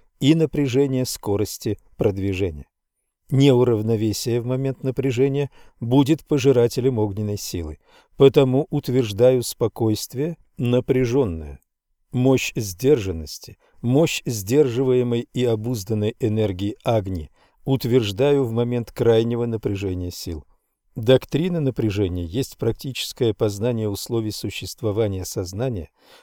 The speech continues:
в огненных сферах. Подготовка идёт на Земле в материи плотной. Не бойтесь и не избегайте напряжения, но желайте его. Нежелательность состояния напряжения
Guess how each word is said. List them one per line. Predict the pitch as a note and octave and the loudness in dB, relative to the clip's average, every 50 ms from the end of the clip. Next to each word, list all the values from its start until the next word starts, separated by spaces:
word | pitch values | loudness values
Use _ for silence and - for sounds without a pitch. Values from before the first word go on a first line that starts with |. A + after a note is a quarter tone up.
| _ _ | _ _
в | G#2+ G#2 A#2 | -2 4 6
огненных | C#3 B2+ A2+ A#2+ A#2 A2+ A2+ A2 - | 6 6 4 0 -2 -2 -4 -6 -6
сферах. | - - - A2 F2+ E2+ - _ _ _ _ _ _ _ _ _ _ - - | -12 -8 -6 -6 -6 -6 -10 _ _ _ _ _ _ _ _ _ _ -10 4
Подготовка | - C#3+ C3 A#2+ A2 C#3 C3+ - E3 E3+ D#3 - - D3 D3+ C#3+ | 6 6 6 6 4 4 4 4 2 -2 -2 -2 -4 -2 -2 -2
идёт | B2+ C3 D#3 D3+ - | 0 0 -2 -2 0
на | C3 C3 C3+ | 0 -2 0
Земле | A2+ A2+ C3 C3+ C3+ C3+ D3 C#3+ | 0 0 0 0 2 2 2 0
в | A#2+ | 2
материи | A2 A#2 B2+ C3 - - C3 B2+ A#2+ A#2+ B2 | 2 -2 -2 -2 -2 0 0 0 2 0 -2
плотной. | - - A2+ A#2 A#2+ G#2 - - F#2+ E2+ E2 - _ _ _ _ - | -2 -2 -2 0 0 0 -2 -6 -10 -10 -10 -12 _ _ _ _ 0
Не | B2 C3 C3+ | 4 4 4
бойтесь | A#2+ A2 C3+ D#3+ D#3 - - C#3+ C3 - - | 4 4 2 2 2 2 0 -4 -4 -4 -4
и | - D3 B2 | -4 -2 0
не | A#2+ A#2+ B2 A#2 A2 | 0 0 0 0 -2
избегайте | G#2+ G2 F#2+ F#2 A2 F#2+ G2 G#2+ G2 F2 - - | -4 -6 -4 -4 -4 0 0 -2 -2 -2 -6 -8
напряжения, | F2 F2 F2 - - F#2 E2+ F#2 F#2+ F2+ E2 D#2 D#2+ - _ _ _ _ _ - | -8 -8 -10 -8 -8 -8 -6 -4 -6 -6 -6 -8 -12 -14 _ _ _ _ _ -2
но | B2 A#2 A#2 B2 D3 - _ _ | 0 2 2 2 0 -2 _ _
желайте | - G#2+ G2 G#2 B2+ A#2+ A2 A2 G#2+ G2+ - - - F#2 | -6 -4 2 2 2 4 4 2 2 2 -2 -4 -8 -8
его. | F2 F2 E2 D#2+ D#2 _ _ _ _ _ - _ _ _ | -8 -8 -8 -10 -14 _ _ _ _ _ -20 _ _ _
Нежелательность | - A#2 C3 C3+ A2+ A#2+ C#3+ C#3 D#3 D#3 - - C#3+ B2+ B2+ C3 - - | 0 4 4 6 6 6 6 8 8 6 4 2 -2 0 0 -2 -2 -2
состояния | - C3 - - - B2+ B2 C3+ C#3 B2+ A#2+ A#2 | -4 -4 -4 -2 -2 0 2 2 2 2 2 0
напряжения | A#2 A2+ A2+ G#2 - A2+ A2 G#2 G#2 D3 E3+ C3 G2+ F2+ - | 0 0 -2 -2 0 -2 0 0 0 0 0 0 -2 -6 -6